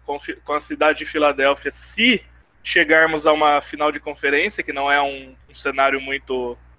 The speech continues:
muito visível atualmente. Mas eu gostei desse jogo,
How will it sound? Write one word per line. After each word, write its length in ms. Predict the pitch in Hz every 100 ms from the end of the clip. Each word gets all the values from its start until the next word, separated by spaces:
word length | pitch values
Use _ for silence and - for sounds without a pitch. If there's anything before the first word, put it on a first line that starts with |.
| _ -
muito 220 | 151 151
visível 520 | 147 147 - 151 147
atualmente. 720 | 185 151 135 139 214 247 - - - - -
Mas 140 | 226 247
eu 80 |
gostei 300 | 277 262 277
desse 240 | 285 - 214
jogo, 480 | - 196 247 131